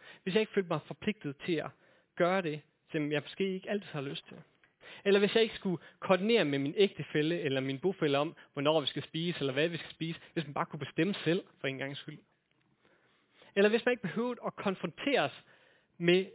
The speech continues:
det svære i livet, øh, ved at dele det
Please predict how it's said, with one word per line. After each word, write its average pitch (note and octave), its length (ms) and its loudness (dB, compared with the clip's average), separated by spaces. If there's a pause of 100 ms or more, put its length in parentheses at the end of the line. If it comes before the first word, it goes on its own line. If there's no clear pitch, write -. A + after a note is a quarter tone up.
(100)
det F3 100 2
svære G#3+ 500 0
i E3 60 0
livet, F3 500 -2 (1300)
øh, C#3+ 260 2 (240)
ved G3 140 6
at - 60 -18
dele A#3+ 260 4
det E3 160 0